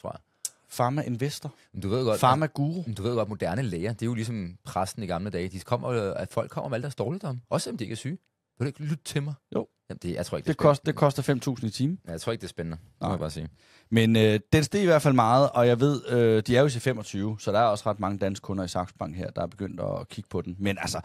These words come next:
Speaker 2: det er bare for at understrege, man skal ikke sammen-, altså, jo, de vil gerne det samme som Novo Nordisk, men Novo Nordisk er jo på et helt andet sted, fordi de faktisk sælger nogle produkter. Det gør de altså ikke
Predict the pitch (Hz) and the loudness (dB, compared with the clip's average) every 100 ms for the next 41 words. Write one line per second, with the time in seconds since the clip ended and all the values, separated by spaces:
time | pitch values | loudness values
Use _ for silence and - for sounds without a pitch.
0 | - - _ 123 127 131 139 131 147 147 | -12 -20 _ 2 4 4 4 4 2 2
1 | 135 110 117 - _ _ _ _ - 117 | 2 2 0 -6 _ _ _ _ 0 0
2 | - 131 139 - 139 123 120 113 113 107 | 2 0 0 0 0 0 -2 -6 -2 2
3 | 135 - _ 117 107 135 120 120 113 113 | 2 0 _ -4 -2 2 2 2 0 0
4 | 117 101 98 107 117 101 95 95 101 104 | 0 0 2 2 2 0 2 2 0 0
5 | 95 90 98 85 82 - 78 - 80 76 | -2 0 -2 -2 -6 -6 -8 -8 -8 -8
6 | 80 - 76 73 76 71 - - 90 87 | -6 -6 -8 -10 -12 -12 -12 -8 -2 0
7 | 95 85 73 - 95 95 | 0 -2 -6 -6 -2 -2